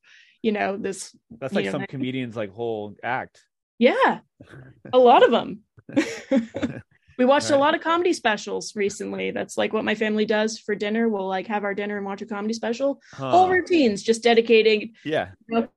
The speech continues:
Speaker 1: comics will be like, "I farted, I pissed myself 'cause I got so drunk," you know, like, this whole thing. Whereas women, eh, we can't really say a lot of that.
Speaker 2: Huh.
Speaker 1: So I wanted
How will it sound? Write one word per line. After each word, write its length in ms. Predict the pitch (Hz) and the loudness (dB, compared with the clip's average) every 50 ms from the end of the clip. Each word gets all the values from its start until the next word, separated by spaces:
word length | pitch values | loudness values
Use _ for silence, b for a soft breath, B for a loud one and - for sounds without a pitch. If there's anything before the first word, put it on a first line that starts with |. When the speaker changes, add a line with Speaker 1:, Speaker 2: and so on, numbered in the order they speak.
| _ _ | _ _
Speaker 1:
comics 260 | - 240 233 233 226 233 | 2 4 4 4 4 4
will 60 | 233 | 4
be 100 | 220 226 | 6 6
like, 140 | 226 233 233 | 6 4 2
"I 160 | - 339 311 294 | 2 0 0 0
farted, 340 | 320 320 311 294 262 269 | 0 -2 -2 0 2 2
I 120 | 262 269 262 | 2 2 0
pissed 220 | - 320 302 - | -4 -6 -8 -6
myself 380 | 285 285 285 277 302 294 285 - | -6 -6 -6 -4 -2 -4 -4 -4
'cause 140 | 294 262 285 | -4 -4 -2
I 80 | 277 | -2
got 180 | 277 285 269 - | -2 -2 -4 -4
so 140 | 285 277 262 | -4 -4 -4
drunk," 320 | 254 277 247 208 196 214 | -4 -4 -4 -6 -4 -4
you 80 | 202 196 | -4 -4
know, 160 | 190 190 185 | -4 -4 -4
like, 240 | 190 196 196 190 _ _ | -4 -4 -6 -8 _ _
this 120 | 220 214 | -12 -12
whole 240 | - - 247 240 233 | -4 4 6 6 6
thing. 460 | 233 240 247 233 214 196 190 196 - b b b b b b b _ | 6 4 2 2 2 0 -4 -10 -12 b b b b b b b _
Whereas 680 | 214 220 220 214 208 208 202 196 196 - - - - - _ | 0 2 4 4 4 4 2 0 -4 -8 -12 -14 -16 -18 _
women, 500 | - 208 226 226 220 220 214 214 233 269 | -6 -2 0 2 2 2 2 0 0 -2
eh, 320 | 339 494 508 466 508 480 440 | -2 -4 -6 -6 -6 -4 -4
we 80 | 415 302 | -4 -4
can't 180 | - 320 277 | -4 -6 -4
really 160 | 277 269 262 262 | -2 -2 -4 -2
say 160 | - 233 208 | -2 -2 -2
a 100 | 185 170 | -2 -2
lot 240 | 170 165 156 160 156 | -2 -2 -2 -4 -4
of 60 | 160 | -4
that. 280 | 160 160 160 160 - - _ _ | -4 -4 -4 -6 -6 -10 _ _
Speaker 2:
Huh. 480 | 135 127 123 117 110 101 95 90 85 85 85 _ - | -10 -8 -8 -8 -8 -8 -10 -10 -14 -16 -12 _ 2
Speaker 1:
So 180 | 233 226 226 226 | 4 4 4 4
I 200 | - 233 240 233 | 2 4 4 4
wanted 720 | 226 240 240 247 247 254 254 247 233 220 214 214 233 | 4 4 2 2 0 0 0 2 2 0 0 -2 -8